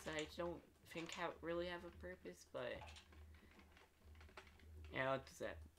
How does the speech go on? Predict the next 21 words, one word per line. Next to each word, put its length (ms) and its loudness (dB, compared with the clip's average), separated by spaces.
matter? 500 -2
So 300 10
what 280 12
you 100 8
do 120 6
is 160 6
you 80 4
go 160 8
down 260 2
these 200 0
stairs 720 4
and 440 -2
you 160 -2
just 220 2
come 260 0
right 200 10
on 160 8
out 220 6
the 120 6
other 160 6
side, 360 2